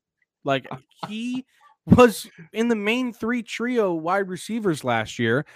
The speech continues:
Speaker 1: and this is the first time we see him all season long is against Wagner, week
Speaker 2: Yeah.
Speaker 1: five. Like, what? Um, he gets his
Speaker 2: Nine
Speaker 1: pass.
Speaker 2: pass
Speaker 1: Good for
Speaker 2: catchers
Speaker 1: him.
Speaker 2: in this game.
Speaker 1: Yeah, uh, and not a single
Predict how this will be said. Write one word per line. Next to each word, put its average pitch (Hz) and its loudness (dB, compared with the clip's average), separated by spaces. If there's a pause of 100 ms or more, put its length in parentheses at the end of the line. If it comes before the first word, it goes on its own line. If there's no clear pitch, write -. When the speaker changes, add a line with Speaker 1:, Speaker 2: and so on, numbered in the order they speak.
(280)
Speaker 1:
and 170 0
this 214 2
is 214 -4
the 208 2
first 247 8
time 247 2
we 196 2
see 214 -2
him 226 2
all 202 0
season 185 -10
long 156 -10 (400)
is 147 -6
against 165 -6
Wagner, 135 0 (360)
week 165 -2
Speaker 2:
Yeah. - -20 (120)
Speaker 1:
five. 151 0
Like, 143 -10
what? 143 -6 (420)
Um, 127 0 (140)
he 208 -6
gets 214 -4
his - -6
Speaker 2:
Nine 160 0
Speaker 1:
pass. 104 -6
Speaker 2:
pass 175 0
Speaker 1:
Good 220 -6
for 143 -4
Speaker 2:
catchers 113 -10
Speaker 1:
him. 107 -10
Speaker 2:
in 98 -10
this 95 -14
game. 92 -14 (880)
Speaker 1:
Yeah, 123 -2 (400)
uh, 127 0
and 139 -2
not 156 0
a 151 -4
single 160 -4